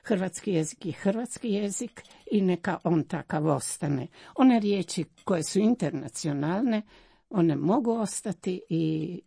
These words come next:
ovaj, i njih rabimo. Ali mi smo tako nekako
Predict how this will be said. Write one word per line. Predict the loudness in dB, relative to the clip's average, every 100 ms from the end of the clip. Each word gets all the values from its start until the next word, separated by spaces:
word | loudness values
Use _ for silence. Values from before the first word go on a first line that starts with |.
| _ -6
ovaj, | -4 -4 0
i | 2 4
njih | 4 2 -2
rabimo. | -4 0 0 0 0 0 -2 -10 -12
Ali | -2 4
mi | 4 4
smo | 2 0 -2 _ -20 -12
tako | -4 -4 -2 -4
nekako | -4 -4 -6 -2 -4